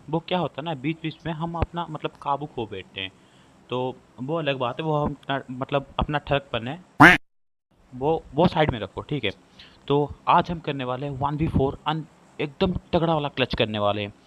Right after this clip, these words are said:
आपने ज़िंदगी में ऐसा कभी clutch नहीं देखा होगा, ना कोई Dynamo, ना कोई Mortal, ना कोई Jonathan, किसी का भी नहीं, किसी ने ऐसा clutch नहीं किया होगा। तो आज वो clutch आप हमसे देखेंगे, ठीक है। तो इसलिए please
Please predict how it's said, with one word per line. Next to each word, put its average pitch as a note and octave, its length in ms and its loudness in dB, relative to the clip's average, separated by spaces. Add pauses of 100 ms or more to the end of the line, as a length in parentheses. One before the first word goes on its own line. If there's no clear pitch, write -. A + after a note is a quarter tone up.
(280)
आपने D#3 280 2
ज़िंदगी D#3 400 0
में D3+ 160 0
ऐसा C3+ 160 -10
कभी C3+ 200 -6
clutch - 300 -2
नहीं G#2+ 120 -2
देखा G2 260 -2
होगा, G2 300 -4 (460)
ना D#3 160 4
कोई D#3+ 280 -2 (160)
Dynamo, C#3 420 2
ना C#3+ 140 4
कोई C#3+ 140 2
Mortal, C3 420 2
ना C3 180 2
कोई C3+ 320 0 (920)
Jonathan, C3 480 2 (160)
किसी G3+ 220 2
का F#3 140 0
भी A#2+ 120 -8
नहीं, G2+ 180 -10 (1080)
किसी F#3 220 -2
ने F3+ 100 -2
ऐसा E3 140 -2
clutch B2+ 280 -6
नहीं A2+ 140 -2
किया G2+ 180 -8
होगा। F#2+ 240 -10 (120)
तो C3 80 2
आज B2 340 0
वो C3+ 200 4 (160)
clutch A#2 260 -2
आप A2+ 180 2 (140)
हमसे A#2+ 320 -2
देखेंगे, F2 460 -8 (240)
ठीक B2+ 140 -2
है। A2 80 2 (420)
तो C3 100 6
इसलिए - 340 0
please D#3+ 280 -2